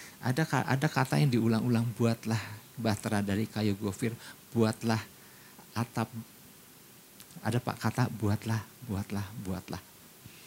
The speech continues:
Nah, ternyata kata "buatlah" ini menggunakan kata asah, bahasa aslinya, ya. Yang artinya,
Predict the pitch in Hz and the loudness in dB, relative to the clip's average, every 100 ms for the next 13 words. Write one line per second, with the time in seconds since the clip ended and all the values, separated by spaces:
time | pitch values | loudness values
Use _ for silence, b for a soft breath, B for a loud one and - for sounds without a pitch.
0 | B B B B B B B B B - | B B B B B B B B B -20
1 | - - - - B B B B B B | -20 -20 -20 -20 B B B B B B
2 | - - - - - - - 113 123 117 | -20 -20 -20 -20 -20 -14 -4 -2 0 2
3 | 131 175 - B B B B - - - | 2 2 0 B B B B -20 -20 -16
4 | - 135 147 131 131 135 143 151 190 151 | -2 2 4 6 6 6 2 4 4 4
5 | 123 123 - 147 139 113 139 - 131 135 | 4 2 0 -2 0 0 0 2 2 2
6 | - - 107 95 - 104 117 110 98 92 | 0 -4 0 0 0 0 0 0 -2 -4
7 | 110 - - - - - - - - - | -6 -10 -18 -20 -20 -20 -20 -20 -20 -20
8 | - - 113 123 117 143 127 143 | -20 -6 2 4 4 0 2 2